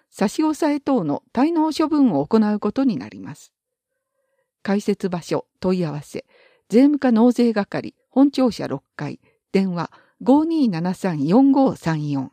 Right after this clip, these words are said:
なお、当日は閉庁日のため、区役所本庁舎夜間通用口、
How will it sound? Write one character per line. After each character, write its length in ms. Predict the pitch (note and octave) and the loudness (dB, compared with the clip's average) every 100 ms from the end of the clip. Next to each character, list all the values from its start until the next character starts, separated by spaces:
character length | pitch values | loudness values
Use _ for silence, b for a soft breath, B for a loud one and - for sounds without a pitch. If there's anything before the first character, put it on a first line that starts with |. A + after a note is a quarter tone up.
| _ _ _ _ _ _ _ _ | _ _ _ _ _ _ _ _
な 180 | A3+ G#3+ | 0 0
お、 140 | - - | 0 -2
当 160 | C4 D4 | 0 2
日 280 | C4+ - | 0 0
は 220 | A#3+ G#3 - | 0 0 -2
閉 200 | A3+ D4+ | -2 0
庁 260 | - E4+ G#3+ | 2 0 0
日 100 | E3 | -2
の 120 | C#3 | -6
た 140 | D3+ | -6
め、 160 | C#3 E3+ b b b | -6 -8 b b b
区 100 | A#3+ | 0
役 220 | D#4+ - | 0 -2
所 140 | - F#3+ | -6 0
本 200 | C4 C#4+ | 0 2
庁 220 | C#4+ A#3+ | 0 -2
舎 140 | D#3 | -2
夜 180 | D#3+ C4+ | -2 -2
間 240 | E4 A3+ | 0 -2
通 260 | - G3+ G#3+ | 0 0 2
用 240 | G#3 E3 | 2 0
口、 360 | C3 B2+ - | -4 -12 -16